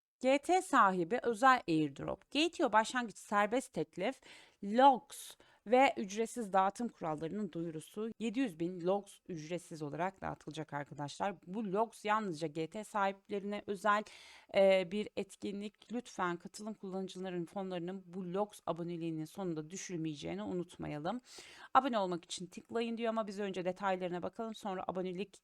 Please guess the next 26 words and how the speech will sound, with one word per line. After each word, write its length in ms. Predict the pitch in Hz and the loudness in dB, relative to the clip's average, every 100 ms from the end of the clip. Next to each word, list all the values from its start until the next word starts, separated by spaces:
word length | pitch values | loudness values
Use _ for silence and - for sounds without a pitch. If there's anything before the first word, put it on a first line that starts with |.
| _ _ | _ _
e, 280 | 180 165 165 190 | 0 0 0 -4
nasıl 240 | 196 175 | -6 -8
yapılacak 540 | 156 160 - 214 - | -6 -8 -2 -4 -4
tek 200 | 190 175 | -10 -10
tek 220 | - 190 - | -8 -8 -6
göstereceğim 540 | 175 - 170 156 151 | -8 -6 -6 -4 -6
arkadaşlar. 680 | 147 - 147 147 - 202 254 - - - - - 233 | -6 -8 -8 -8 -4 -4 -4 -10 -20 -20 -20 -14 4
Logs'a 420 | 269 277 - 262 | 4 4 0 -2
giriş. 500 | 202 220 180 - - | 0 0 0 -4 2
Logs 320 | 233 262 - | 2 2 -2
Network 480 | 214 233 - 196 190 | -2 -2 -2 -2 -2
sürekli 420 | - 214 202 180 | -6 -6 -4 -8
piyasalar, 640 | 180 208 190 190 185 226 - - - _ | -6 -6 -4 0 2 2 0 -16 -20 _
kaldıraç 600 | 233 202 196 202 180 - | 6 6 6 0 0 -8
tahmin 400 | 202 190 220 220 | -10 -8 -8 -6
piyasaları 640 | 240 220 233 214 220 185 | -6 -6 -6 -6 -6 -2
ve 160 | 180 175 | -2 2
daha 220 | 185 214 | 2 2
fazlasını 580 | 208 208 170 170 - 160 | 2 2 2 -4 -6 -10
kusursuz 520 | - - 214 - 185 | -12 -12 -12 -12 -20
ticaret 540 | - 175 190 196 226 | -12 -4 0 0 -2
deneyimini 420 | 226 214 202 185 156 | -6 -6 -4 -4 -6
sunan 480 | - 240 190 165 - - - _ | -8 -2 0 0 -2 -18 -20 _
nihai 540 | 202 196 220 233 208 | -2 4 4 4 -2
defi 260 | 202 - 208 | -4 -6 -10
süper 500 | - 226 - 214 | -12 -12 2 4